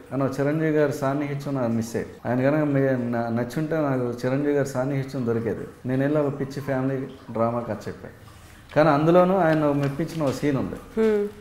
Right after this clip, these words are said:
Speaker 1: ఆ సీన్ చిన్న చిన్న కొన్ని చమ-, చమక్కులు. ఆయనలో ఉన్న గొప్పతనం ఏంటంటే, వన్ అవర్ నేను కథ చెప్తే వన్ అవర్ ఫోన్లన్నీ switch off.
Speaker 2: Oh.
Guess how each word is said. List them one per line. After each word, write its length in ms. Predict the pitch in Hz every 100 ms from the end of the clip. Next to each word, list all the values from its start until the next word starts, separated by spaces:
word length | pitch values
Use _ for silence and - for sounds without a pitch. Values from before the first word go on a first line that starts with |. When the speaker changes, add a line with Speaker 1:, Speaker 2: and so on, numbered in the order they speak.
| - - - - - 127
Speaker 1:
ఆ 40 |
సీన్ 360 | - 165 170 165 143 135 123 113 - - - -
చిన్న 120 | 160
చిన్న 400 | 147 165 160 151
కొన్ని 280 | 139 139 139
చమ-, 480 | 135 - 131 131 139 139
చమక్కులు. 360 | 143 143 135
ఆయనలో 340 | 143 127 147 160
ఉన్న 120 | 156
గొప్పతనం 520 | 131 127 151 151 139
ఏంటంటే, 500 | 113 104 98 - -
వన్ 140 | 135 147
అవర్ 220 | 156 165
నేను 140 | 160
కథ 260 | 139 131 156
చెప్తే 300 | 143 - 175
వన్ 280 | 127 135 151
అవర్ 300 | 156 139 104 - - - - - -
ఫోన్లన్నీ 400 | 139 143 147 147
switch 280 | 139 123 -
off. 160 | 117 110 117 - - - - -
Speaker 2:
Oh. 100 | 247